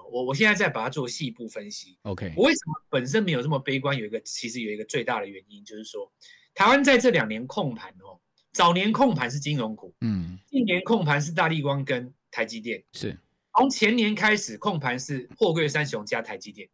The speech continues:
Speaker 2: <laughs>
Speaker 1: 所以现在这个地方有一线希望是什么呢？这个我会留在下半段讲，就是
Speaker 2: 好。
Speaker 1: 货柜三雄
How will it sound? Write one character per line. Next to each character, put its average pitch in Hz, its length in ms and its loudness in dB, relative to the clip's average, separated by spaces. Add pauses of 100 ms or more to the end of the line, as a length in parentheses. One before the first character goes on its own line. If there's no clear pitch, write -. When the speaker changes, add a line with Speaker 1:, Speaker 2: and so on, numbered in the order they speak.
Speaker 2:
<laughs> - 0 - (540)
Speaker 1:
所 - 100 0
以 240 160 2
现 294 220 -6
在 269 320 4 (420)
这 320 80 -2
个 294 80 4
地 262 140 4
方 240 240 4
有 151 200 0
一 165 120 -6
线 196 200 0
希 160 240 -4
望 156 160 0
是 147 80 -4
什 117 140 -10
么 95 140 -18
呢？ 98 60 -20 (380)
这 254 120 0
个 202 80 2
我 156 40 6
会 185 120 2
留 143 120 2
在 151 120 0
下 143 180 -2
半 131 180 -4
段 113 220 -4
讲， - 180 -16
就 156 140 -2
是 156 300 -4 (340)
Speaker 2:
好。 349 140 4
Speaker 1:
货 277 100 8
柜 233 180 8
三 202 220 0
雄 139 260 -2